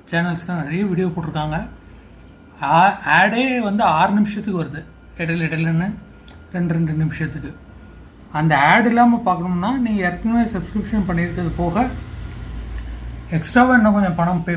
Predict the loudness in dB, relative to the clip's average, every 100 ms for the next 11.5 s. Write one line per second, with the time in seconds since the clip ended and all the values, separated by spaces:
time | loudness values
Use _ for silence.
0 | -2 -4 -4 -4 -6 -8 -6 -6 -4 -2
1 | -2 -4 -4 -4 -6 -10 -20 -20 -20 -20
2 | -20 -6 0 2 4 4 2 0 0 2
3 | 0 0 -2 -2 0 -2 -4 -10 -18 -20
4 | -20 -20 -20 -20 -20 -10 2 4 4 4
5 | 2 0 -2 -6 -10 -14 -16 -16 -16 -18
6 | -20 -20 -20 -12 -4 2 2 4 2 0
7 | -2 -2 -2 0 0 0 0 -2 -2 -8
8 | -16 -16 -16 -16 -14 -14 -14 -14 -14 -14
9 | -12 -12 -12 -8 -2 4 6 6 4 2
10 | 0 0 -2 -2 -2 -6 -6 -8 -4 0
11 | 2 2 0 -2 -4